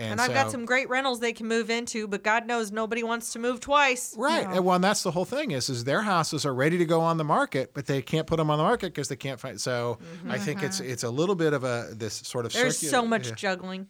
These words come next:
Speaker 2: Yeah.
Speaker 1: So much juggling.
Speaker 2: Yeah.
Speaker 3: Right.
Speaker 2: I mean, and that's always been a challenge for people who need to go on contingency. But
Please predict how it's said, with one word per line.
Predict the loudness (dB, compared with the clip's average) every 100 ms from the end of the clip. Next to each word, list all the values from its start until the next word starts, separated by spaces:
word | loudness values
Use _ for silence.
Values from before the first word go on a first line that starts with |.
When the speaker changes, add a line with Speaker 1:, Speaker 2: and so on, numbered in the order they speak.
| -4
Speaker 2:
Yeah. | -2 0 2
Speaker 1:
So | 0
much | 0 -8 -12
juggling. | -12 -8 -6 -6
Speaker 2:
Yeah. | -10 -16 -14
Speaker 3:
Right. | -12 -12 -14 _ -6
Speaker 2:
I | -2
mean, | 2
and | 2
that's | 2 2
always | 2 4 2
been | -2
a | -4
challenge | -2 -4 -4
for | -8
people | -10 -10 -10
who | -8 -6
need | -6
to | -6
go | -10
on | -10
contingency. | -12 -12 -10 -10 -12 -10
But | -8 -10